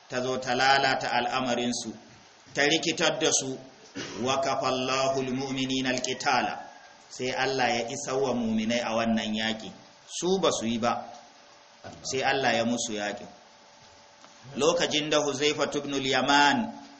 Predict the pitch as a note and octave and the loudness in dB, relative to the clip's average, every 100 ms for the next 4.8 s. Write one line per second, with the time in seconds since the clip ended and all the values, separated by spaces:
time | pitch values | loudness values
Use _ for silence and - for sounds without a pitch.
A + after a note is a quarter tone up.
0 | - - - - - A#2 C#3+ C#3+ D3+ D3 | -20 -20 -20 -20 -8 0 2 2 2 2
1 | D3 D3+ D3+ C3+ C3+ C3+ C3+ C3+ C#3 C3 | 0 0 0 0 0 0 0 -2 -4 -4
2 | - D#3+ D#3 D#3 D#3+ D#3 D3 C3+ C3 C3+ | -6 -2 0 4 4 2 0 -2 0 2
3 | D3+ D#3 D#3 C#3+ C3+ D3 D#3+ D#3+ E3 D#3+ | 4 6 6 4 4 8 10 8 4 -2
4 | F3+ F3 D3 C3 C#3+ D#3+ D3 | -4 -4 -4 -2 -6 -4 -4